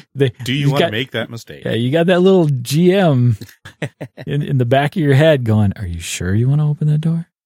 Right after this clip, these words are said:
Speaker 2: Perception check.
Speaker 1: <laughs> So, yeah, it is, it is a, a great little thing. And again, you bust open, and it, like I said, the, the art on, on it is, is pretty small for the dungeon cards.
Speaker 2: But it still gives
Speaker 1: But
Speaker 2: you a good sense
Speaker 1: yeah,
Speaker 2: of what's there.
Speaker 1: exactly, yeah.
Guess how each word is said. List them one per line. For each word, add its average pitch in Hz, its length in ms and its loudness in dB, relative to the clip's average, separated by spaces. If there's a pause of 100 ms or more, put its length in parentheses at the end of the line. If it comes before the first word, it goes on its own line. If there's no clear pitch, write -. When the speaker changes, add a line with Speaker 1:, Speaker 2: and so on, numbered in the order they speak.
(180)
Speaker 2:
Perception - 580 -14
check. 185 280 -4
Speaker 1:
<laughs> - 960 -6 (640)
So, 135 280 0
yeah, 143 200 2
it 120 80 2
is, 135 280 2
it 139 120 -2
is 143 200 2
a, 107 80 2 (200)
a 123 140 0
great 113 340 0
little 107 280 2
thing. 110 260 2
And 101 80 0
again, 104 300 2
you 107 240 -4 (240)
bust 110 260 -2
open, 117 260 2
and 117 160 4
it, 113 120 0 (320)
like 117 60 -2
I - 20 0
said, 110 200 -2
the, 113 160 0 (220)
the 113 140 -8
art 127 420 0
on, 113 640 0 (140)
on 123 160 2
it 123 120 4
is, 117 300 0
is 131 180 -2
pretty 127 320 -2
small 123 460 0
for 113 600 0 (280)
the 117 80 2
dungeon 120 460 2
cards. 131 720 -4
Speaker 2:
But 180 100 -4
it 175 100 -6
still 220 200 -8
gives - 100 -6
Speaker 1:
But 156 220 2
Speaker 2:
you 135 60 0
a 117 100 -6
good 147 200 -2
sense 170 220 -2
Speaker 1:
yeah, 214 160 4
Speaker 2:
of 110 60 0
what's - 160 -6
there. 104 180 -4
Speaker 1:
exactly, 113 560 -4
yeah. 117 180 -10